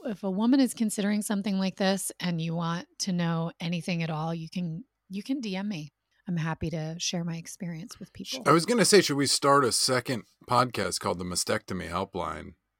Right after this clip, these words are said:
Speaker 1: No. <laughs>
Speaker 2: You're supposed to yes and me, Laura.
Speaker 1: I mean, oh, uh, <clears throat> excuse me. That was a really bad improv on my part.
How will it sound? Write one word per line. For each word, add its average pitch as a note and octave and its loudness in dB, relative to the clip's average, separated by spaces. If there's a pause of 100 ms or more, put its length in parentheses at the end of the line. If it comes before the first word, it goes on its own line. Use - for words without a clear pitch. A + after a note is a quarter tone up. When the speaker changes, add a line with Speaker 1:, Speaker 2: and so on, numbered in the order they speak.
(200)
Speaker 1:
No. D#3+ -2 (640)
<laughs> - -20
Speaker 2:
You're A2+ -4
supposed D3 0
to B2+ -2
yes A2+ 0
and G2+ -4
me, E2+ -10
Laura. - -10
Speaker 1:
I C4+ 6
mean, B3 10
oh, C4+ 8
uh, B3 8 (180)
<clears throat> B3+ 12 (100)
excuse G#3+ 8
me. E3 2 (220)
That G3+ -2
was E3+ 0
a E3 -2
really D#3 2
bad D3+ -4 (640)
improv F3+ 2
on D#3+ 0
my F3 0
part. D#3 0